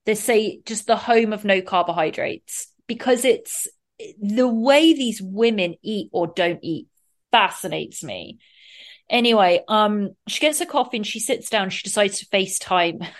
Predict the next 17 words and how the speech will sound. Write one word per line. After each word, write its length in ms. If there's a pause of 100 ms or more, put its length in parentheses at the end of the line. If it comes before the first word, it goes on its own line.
(200)
<laughs> 640
Shannon 480
Storms 420
Bador. 540 (1000)
Never 360
forget 380
that 60
her 140
maiden 280
name 160
is 140
Storms. 540
Never. 640 (520)
Um, 440 (680)
and 560 (1160)
Emily 840
went 800